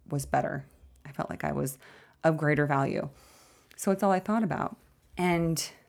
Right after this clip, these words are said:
that only changed once I began to do my own therapy and work on building genuine self-esteem and confidence that had nothing to do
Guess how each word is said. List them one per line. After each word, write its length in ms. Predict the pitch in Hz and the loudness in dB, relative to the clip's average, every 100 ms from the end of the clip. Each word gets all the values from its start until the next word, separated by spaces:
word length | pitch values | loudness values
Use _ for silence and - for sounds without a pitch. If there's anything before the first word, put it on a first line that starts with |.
| _ _ | _ _
that 140 | 185 - | 2 4
only 220 | 185 175 | 2 0
changed 520 | - 226 220 185 - | 0 4 4 4 2
once 360 | 160 160 - - | -2 -2 -6 -8
I 120 | 160 | -2
began 360 | 160 160 160 156 | -2 0 0 0
to 380 | 156 156 147 156 - - - _ _ | -2 -2 -2 -4 -8 -20 -20 _ _
do 140 | 175 | 0
my 120 | 170 170 | 2 4
own 180 | 254 | 2
therapy 560 | 254 135 135 139 156 175 | 2 0 0 -2 0 0
and 260 | - 160 151 | 0 -2 0
work 240 | 151 151 | -2 -2
on 260 | 151 151 143 - - _ | -2 -2 -6 -16 -20 _
building 400 | 156 160 160 151 | 2 2 2 0
genuine 680 | 139 156 202 170 139 147 233 - - _ - | 0 2 2 2 0 -2 -4 -8 -20 _ -6
self-esteem 760 | 160 147 143 - 151 143 143 139 _ _ _ _ - - | -2 -2 -4 -4 -2 -2 -4 -8 _ _ _ _ -18 -8
and 180 | 151 | -6
confidence 560 | 139 - 208 151 156 147 | -4 -2 -2 -2 -4 -2
that 120 | 147 | -2
had 140 | 147 151 | -2 -4
nothing 260 | 147 147 | -4 -4
to 60 | 131 | -4
do 380 | 139 175 - | -2 -2 -2